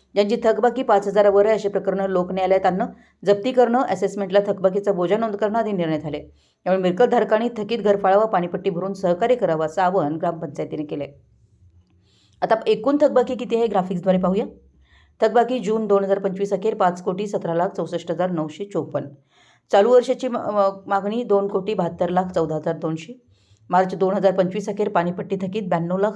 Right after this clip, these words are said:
तेरा हजार सहाशे. चालू वर्षाची मागणी एक कोटी सतरा लाख आहे.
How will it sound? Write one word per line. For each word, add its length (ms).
तेरा 160
हजार 200
सहाशे. 540
चालू 200
वर्षाची 300
मागणी 280
एक 200
कोटी 200
सतरा 260
लाख 180
आहे. 120